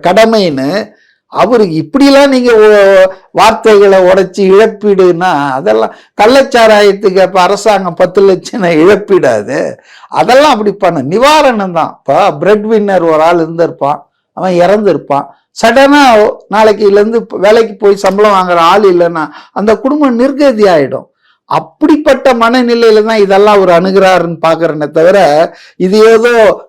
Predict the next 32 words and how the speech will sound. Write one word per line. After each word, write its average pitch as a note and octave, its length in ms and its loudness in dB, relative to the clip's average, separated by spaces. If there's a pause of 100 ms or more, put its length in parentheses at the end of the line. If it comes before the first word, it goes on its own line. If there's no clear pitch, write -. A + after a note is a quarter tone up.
(100)
கில்ட்டி G#3+ 300 -2
கான்சியஸ்ல G3 920 0 (280)
நம்மால G#3 340 2
வந்து F#3+ 360 2
இது E3+ 220 -2
செத்துட்டா F3 500 -2
அப்படிலாம் B3 460 -4
இல்ல. D#3 340 -4
அது, B3 240 -2
அதுல A#3+ 360 2
ரொம்ப B3+ 220 -2
தெளிவா A#3 480 0
இருக்காரு. D#3 360 -2 (300)
So A3 180 0
நீங்க F3+ 260 -4
கேட்ட A3 360 -2
கேள்விக்கு G#3+ 540 0
என்ன F#3 200 -2
பதில்னா, D#3+ 580 -4 (340)
ஏற்கனவே A3+ 800 0
the F#3 100 2
last, F#3 540 -2
uh, E3 240 -2 (420)
four F#3 440 2
or G3+ 200 2 (100)
five F#3 220 2 (140)
Saturdays, F3 480 -4 (720)
அவங்க D#3 280 -4
சனிக்கிழமை, G3 600 0
சனிக்கிழமை F#3 540 -2
தானே G3 180 -4
பண்ணுவாங்க, E3 720 -2